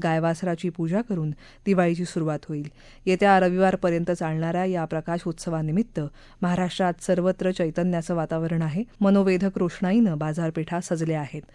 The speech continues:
आकाशकंदील, पणत्या, रांगोळ्या याबरोबरच कपडे, दागिने खरेदीसाठी लगबग दिसून येत आहेत. राज्यपाल सीपी राधाकृष्णन यांनी राज्यातल्या जनतेला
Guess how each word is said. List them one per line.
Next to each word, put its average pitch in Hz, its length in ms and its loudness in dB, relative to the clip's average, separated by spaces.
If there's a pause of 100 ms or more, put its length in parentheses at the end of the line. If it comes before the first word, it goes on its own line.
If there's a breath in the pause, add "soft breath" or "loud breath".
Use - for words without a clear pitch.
(260 loud breath)
आकाशकंदील, 208 680 2
पणत्या, 180 540 -2
रांगोळ्या 156 500 0 (320 soft breath)
याबरोबरच 180 640 4
कपडे, 190 400 0
दागिने 165 400 0
खरेदीसाठी 165 680 -4 (140)
लगबग 170 340 0
दिसून 156 280 -4
येत 147 200 -6
आहेत. 135 180 -12 (580 loud breath)
राज्यपाल 214 420 4
सीपी 220 280 0
राधाकृष्णन 208 580 2
यांनी 190 200 2
राज्यातल्या 170 420 0
जनतेला 165 540 -2